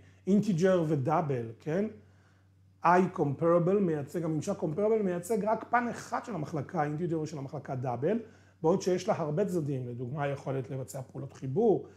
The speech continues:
היכולת לבצע פעולות חיבור, כן, אלה צדדים אחרים שלא מופיעים בממשק של ההשוואה. אה, זהו, אנחנו, אה, מסיימים להיום.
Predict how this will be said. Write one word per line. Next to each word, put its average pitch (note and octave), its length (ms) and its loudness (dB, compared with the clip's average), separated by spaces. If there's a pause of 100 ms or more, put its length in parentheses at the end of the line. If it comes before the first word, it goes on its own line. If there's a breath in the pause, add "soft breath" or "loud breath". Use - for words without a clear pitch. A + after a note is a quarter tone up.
(220 loud breath)
היכולת C#3 420 0
לבצע C#3 240 -2
פעולות C#3 340 -2
חיבור, D#3+ 540 -2
כן, A3+ 160 0
אלה D#3+ 280 0 (360)
צדדים D3 340 -2
אחרים G3 240 -4 (320 loud breath)
שלא D#3 380 4
מופיעים E3+ 280 0
בממשק A#2+ 500 -4
של C3 220 -6
ההשוואה. A2 520 -8 (2250 soft breath)
אה, D#3 400 8
זהו, B3 420 6 (160)
אנחנו, G3 440 2
אה, E3+ 240 -2
מסיימים E3+ 540 6
להיום. C3+ 600 0